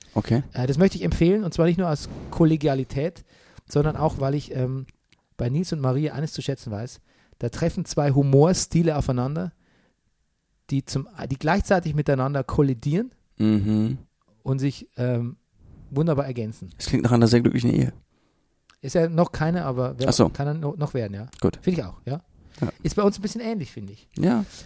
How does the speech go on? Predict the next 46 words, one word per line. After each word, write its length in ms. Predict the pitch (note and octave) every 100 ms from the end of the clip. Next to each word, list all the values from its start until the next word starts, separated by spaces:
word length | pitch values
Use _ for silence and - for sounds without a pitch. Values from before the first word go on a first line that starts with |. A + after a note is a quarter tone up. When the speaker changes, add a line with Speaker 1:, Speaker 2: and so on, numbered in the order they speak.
| -
Speaker 2:
Pass 140 | - E3
auf, 100 | D3+
ich 100 | D#3
habe 140 | F#3+
ja 60 | G#3
mal 100 | F3+
mit 120 | E3+
dem 80 | D#3
Kafka 280 | F#3 F3+ F3+
dieses 200 | D#3+ C#3+
Kafka 280 | E3+ - D3
versus 240 | D3 C#3 -
The 80 |
Web 160 | B2+ D3+
gemacht. 400 | F3+ G#3+ - - _ _ -
Speaker 1:
Mhm. 520 | G#2+ G#2 C3+ C3+ E3 - - _ _ _ -
Speaker 2:
Und, 340 | B2 B2 A#2
ähm, 580 | G#2+ G#2+ G#2+ G#2 G2+ G#2 _ _ _ _ _ _ _ _ _
wir 100 | C3+
haben 120 | D3+
auch 80 | F#3
festgestellt, 640 | F#3 G3+ G#3+ G3 G3 F#3+ - _
ähm, 360 | - C3 B2+ B2+ - - - - _ _ _ _
dass 380 | - B2 - - _ _ -
wenn 220 | A#2+ B2
wir 200 | A#2+ A2+
auch, 160 | A#2 -
wir 100 | A#2+
haben 100 | E3+
auch 80 | D#3
mal 120 | D3
po-, 180 | - -
gepodcastet, 800 | - - G#3+ - G#2+ G#2+ - B2+
wir 60 |
haben 100 | A#2+
einen, 340 | A#2+ C#3+ E3 C#3+ - - -
ich 60 | -
glaub, 100 | B2
der 100 | -
allererste 440 | D3 F3 D#3+ E3 D#3
Brennerpass 460 | B2+ E3 E3+ E3+ C#3
oder 100 | A2
Brennerpass 420 | A#2+ A#2+ A#2+ -
null 240 | C3+ F#3+
oder 160 | E3+ D3+
so, 200 | E3